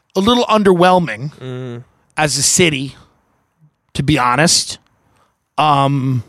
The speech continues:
Speaker 2: Yeah, I don't know anything about Saint Louis.
Speaker 1: th-, well, there's not a ton to know.
Speaker 2: Ribs?
Speaker 1: Yeah, I had some ribs at Pappy's Smokehouse. Somebody's like, "You shouldn't have gone to Pappy's. You should have went." Hey, shut up. <laughs> Shut up!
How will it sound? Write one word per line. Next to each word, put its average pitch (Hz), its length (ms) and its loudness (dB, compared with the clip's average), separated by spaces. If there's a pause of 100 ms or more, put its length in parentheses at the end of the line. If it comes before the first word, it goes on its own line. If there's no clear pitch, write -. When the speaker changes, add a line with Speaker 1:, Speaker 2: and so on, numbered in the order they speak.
(540)
Speaker 2:
Yeah, 117 120 -18
I - 20 -16
don't 123 80 -16
know 120 80 -14
anything 120 160 -14
about 113 200 -14
Saint 104 200 -16
Louis. 110 380 -16 (200)
Speaker 1:
th-, 151 140 -10
well, 196 300 4
there's 165 260 0
not 175 320 0
a 156 60 -8
ton 160 720 -2
to 139 140 -4
know. 135 440 2
Speaker 2:
Ribs? 175 600 -4 (1040)
Speaker 1:
Yeah, 240 140 4
I 254 80 6
had 254 100 -2
some 226 220 -4
ribs 202 680 0
at 170 160 -4
Pappy's 170 480 -2
Smokehouse. 147 680 -2
Somebody's 185 300 0
like, 202 120 -2
"You 294 140 2
shouldn't 370 300 0
have 349 80 0
gone 339 240 0
to 285 80 -6
Pappy's. 262 600 -2
You 349 140 -2
should 330 220 2
have 311 80 0
went." 240 280 -2
Hey, 294 160 -2
shut 359 400 0
up. 311 300 2 (240)
<laughs> - 240 -2
Shut 330 400 0
up! 294 380 0